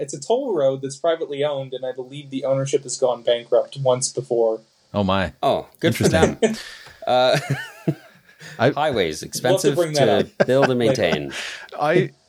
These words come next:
Speaker 2: I have just one experience to share. Uh, I was in Germany a few years ago visiting a friend, and he picked me up in Cologne. I was jet lagged, so I, we got in his car to go to his place, uh, a small town in, near Cologne in Germany. And we got on the Autobahn, obviously, but I passed out.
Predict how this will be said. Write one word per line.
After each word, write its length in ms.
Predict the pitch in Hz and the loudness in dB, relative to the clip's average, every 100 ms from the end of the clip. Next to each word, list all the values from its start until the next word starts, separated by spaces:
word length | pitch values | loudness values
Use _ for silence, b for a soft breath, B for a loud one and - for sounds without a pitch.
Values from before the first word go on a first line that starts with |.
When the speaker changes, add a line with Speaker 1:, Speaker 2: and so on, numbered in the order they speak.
| _ | _
Speaker 2:
I 100 | 139 | 0
have 100 | 151 | 0
just 140 | 151 139 | 0 2
one 160 | 131 | 2
experience 400 | 120 - 117 110 | 0 2 2 2
to 80 | 113 | 0
share. 320 | - 101 95 | 0 2 4
Uh, 260 | 92 92 92 - | 2 2 0 0
I 100 | 110 | 0
was 180 | 113 | 2
in 300 | 117 107 98 104 | 2 2 0 -2
Germany 400 | 101 98 98 92 | -2 0 0 -2
a 40 | |
few 160 | - 104 | -2 0
years 260 | 98 104 101 | 2 2 2
ago 180 | 95 92 | -2 -2
visiting 320 | 101 101 95 | -4 -2 -2
a 60 | |
friend, 340 | 92 107 101 98 B B B B B | 0 0 0 -2 B B B B B
and 60 | |
he 60 | 113 | 0
picked 200 | 151 139 | 2 2
me 60 | 139 | 2
up 120 | 113 | 0
in 60 | 113 | -2
Cologne. 340 | 113 110 104 | 2 4 4
I 100 | 110 | 4
was 140 | 104 | 2
jet 240 | 92 110 - | 0 0 0
lagged, 280 | 92 87 - | -2 -4 -2
so 260 | 104 95 | 0 2
I, 360 | - 104 104 104 _ | 2 2 2 -2 _
we 120 | 107 | -4
got 240 | 104 123 - | 0 0 0
in 100 | 113 | 0
his 200 | 120 110 | 0 0
car 440 | 123 101 95 95 - | 2 4 4 0 -4
to 120 | 104 | -4
go 160 | 98 95 | -2 0
to 80 | |
his 220 | 87 92 - | -2 -4 -4
place, 420 | 92 90 - - B B B | -2 -2 -4 -12 B B B
uh, 140 | 90 | 0
a 40 | 85 | 0
small 240 | - 95 | 2 2
town 280 | - 95 87 | 2 -2 -2
in, 180 | 85 87 | -6 -6
near 160 | 104 92 | -6 -4
Cologne 340 | - 98 95 | -2 0 0
in 80 | 92 | -2
Germany. 500 | 95 92 107 87 82 B B B B B | -2 0 0 -2 -6 B B B B B
And 80 | |
we 60 | 113 | 0
got 120 | 120 | 2
on 100 | 110 | 4
the 60 | 101 | 4
Autobahn, 400 | 98 104 87 87 87 | 4 2 0 -2 -4
obviously, 400 | 92 92 92 82 | -6 -6 -6 -4
but 140 | 95 | 0
I 60 | 92 | 0
passed 380 | 107 87 - | 0 -2 -2
out. 200 | 90 87 | -4 -6